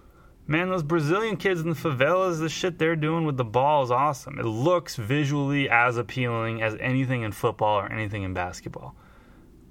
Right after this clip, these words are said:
Um, I just think there needs to be a concentrated effort to make that shit appealing to kids who are not currently playing it. Because it's the most played sport in childhood, and then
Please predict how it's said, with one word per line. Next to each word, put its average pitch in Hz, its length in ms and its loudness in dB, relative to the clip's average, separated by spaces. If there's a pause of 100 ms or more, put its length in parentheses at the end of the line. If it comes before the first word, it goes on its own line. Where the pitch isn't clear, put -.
(140)
Um, 98 560 -2 (1300)
I 123 120 4
just 131 260 -4
think 110 380 -2
there 104 140 -4
needs 101 220 -6
to 117 60 -8
be 107 100 -2
a 98 40 -2
concentrated 101 720 -4
effort 95 380 -6
to - 100 -10
make 95 200 -8
that 98 180 -6
shit - 400 -6 (260)
appealing 98 760 -6 (420)
to 127 140 -4
kids 131 600 -10 (640)
who 113 240 -2
are 107 140 0
not 95 480 -4 (460)
currently 117 380 -4
playing 170 360 -2
it. - 120 -12 (280)
Because 151 200 -4
it's 143 140 -4
the 151 80 0
most 170 260 0
played 160 320 -2
sport 156 380 0
in 101 80 -4
childhood, 104 580 2
and 107 140 -2
then 113 360 -2